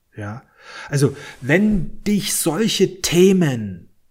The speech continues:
interessieren und ich da mal mehr Podcaste dazu machen soll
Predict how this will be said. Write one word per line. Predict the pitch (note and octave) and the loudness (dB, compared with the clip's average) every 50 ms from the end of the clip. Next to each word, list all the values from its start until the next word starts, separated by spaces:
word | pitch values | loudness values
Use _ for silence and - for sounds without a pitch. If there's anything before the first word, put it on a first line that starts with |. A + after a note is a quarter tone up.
| _ _ _ _ _ _ | _ _ _ _ _ _
interessieren | - D3+ D3 D3 - - C#3 A#2+ - - - B2+ B2+ C#3 B2+ A2 G#2+ G2 F#2+ - - | 0 0 0 0 0 -2 -2 -2 -2 -2 -2 0 0 0 0 -2 -4 -6 -10 -8 -4
und | C#3 C#3+ | -2 -2
ich | D3+ D3 - | -2 -2 -2
da | F3+ D#3 D3+ | -2 0 0
mal | D3+ D3 C#3+ C#3 | 0 0 -2 -2
mehr | C3+ C3 C#3 C#3+ D3+ E3 E3 | -4 -4 -2 0 0 0 -2
Podcaste | E3 - - - - E3+ E3+ - - - - - D#3 C3+ B2+ B2 - - - C3 | -4 -6 -8 -4 -4 -4 -4 -6 -8 -8 -4 -2 -2 0 0 -2 -4 -4 -6 -6
dazu | B2 B2 A#2+ - - - - F3 E3+ | -6 -6 -8 -6 -8 -4 -2 0 0
machen | D#3+ D3 C#3+ C#3+ C#3+ - C3+ B2 | 2 2 0 0 -2 -4 -6 -6
soll | A2 - A#2+ G#2+ G2+ G2 | -6 -6 -6 -6 -8 -10